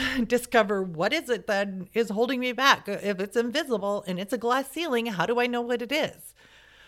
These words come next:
And that's where you just ask yourself a question. Well, first, let's back, back, back it up a little bit.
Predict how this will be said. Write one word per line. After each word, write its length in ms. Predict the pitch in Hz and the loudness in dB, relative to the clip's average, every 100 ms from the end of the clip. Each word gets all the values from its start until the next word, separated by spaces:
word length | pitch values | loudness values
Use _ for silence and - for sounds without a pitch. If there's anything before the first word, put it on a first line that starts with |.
| - - _ - | -20 -20 _ 0
And 240 | 220 208 | 2 4
that's 480 | 196 214 254 - - _ _ | 4 4 4 -2 -16 _ _
where 260 | - 214 220 | -4 2 4
you 180 | 202 190 | 4 0
just 320 | 170 214 - - | 0 -2 -4 -6
ask 320 | 170 190 - | -2 -2 -2
yourself 680 | 196 107 - 143 76 - - _ _ | -8 -6 -4 -4 -6 -14 -20 _ _
a 80 | 185 | -6
question. 640 | - 196 170 - - 165 - - | -2 -2 0 -4 -10 -12 -6 2
Well, 140 | 214 | 2
first, 240 | 214 220 - | 4 0 2
let's 260 | 226 240 247 | 4 4 4
back, 240 | 202 180 - - | 2 2 -4 0
back, 300 | 180 170 - _ | 2 2 -6 _
back 220 | 185 170 | -2 0
it 60 | 165 | -4
up 100 | 160 | -6
a 40 | |
little 200 | 147 147 | -6 -6
bit. 180 | 123 | -8